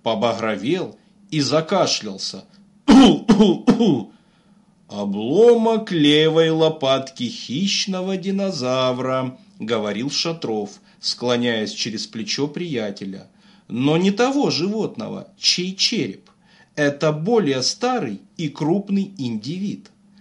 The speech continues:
Давыдов кивнул головой, не отрывая глаз от маленького овального отверстия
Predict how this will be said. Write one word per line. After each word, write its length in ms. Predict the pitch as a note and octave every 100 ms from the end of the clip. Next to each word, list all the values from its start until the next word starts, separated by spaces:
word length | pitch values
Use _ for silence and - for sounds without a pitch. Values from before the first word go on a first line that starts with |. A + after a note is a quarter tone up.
| _ _
Давыдов 720 | G2+ G2+ A2+ G#2 B2+ E3+ G3+ -
кивнул 500 | C#3+ G#2+ G#2 G2+ G2+
головой, 640 | A#2 D3 F3 C#3+ A#2 C#3+ _ _ _
не 160 | A#2+ B2+
отрывая 560 | A#2 D3+ A#2+ A2+ A2
глаз 400 | G#2 A2+ A2+ - -
от 180 | A#2 G#2
маленького 800 | G2+ D3 F#3+ C3+ - F#2+ G2 -
овального 640 | B2+ A2 B2 A2 G#2+ G#2
отверстия 760 | G2 - A#2 G3+ - - G2